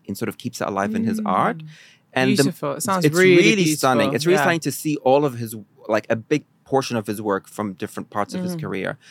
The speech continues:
Speaker 1: And his latest work is called, is, is made with this material called gauze, gauze,
Speaker 2: Mm-hmm.
Speaker 1: gauze, gauze. It is a, it's a material that is,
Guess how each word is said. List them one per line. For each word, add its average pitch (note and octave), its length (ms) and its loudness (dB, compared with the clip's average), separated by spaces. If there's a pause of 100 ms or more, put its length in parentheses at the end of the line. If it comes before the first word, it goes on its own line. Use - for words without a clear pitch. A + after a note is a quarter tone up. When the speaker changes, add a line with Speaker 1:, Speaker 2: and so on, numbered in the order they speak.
(240)
Speaker 1:
And B2+ 120 2
his B2+ 180 -2
latest E3 840 0 (340)
work A2+ 500 4
is G#2+ 180 -4
called, A2+ 300 2
is, G2+ 180 -6
is G#2+ 160 -2
made B2 340 0
with A2+ 120 -8
this - 120 -14
material A2+ 300 2
called G#2+ 300 -2 (180)
gauze, A#2 500 2
gauze, A#2+ 440 -8 (300)
Speaker 2:
Mm-hmm. G#3+ 300 0 (180)
Speaker 1:
gauze, - 320 -4
gauze. G#2 360 -4 (380)
It B2 220 0
is B2+ 300 2
a, A#2 300 4 (100)
it's A#2+ 180 -4
a C3 40 0
material E3 360 0
that C#3+ 240 2
is, A2+ 340 -2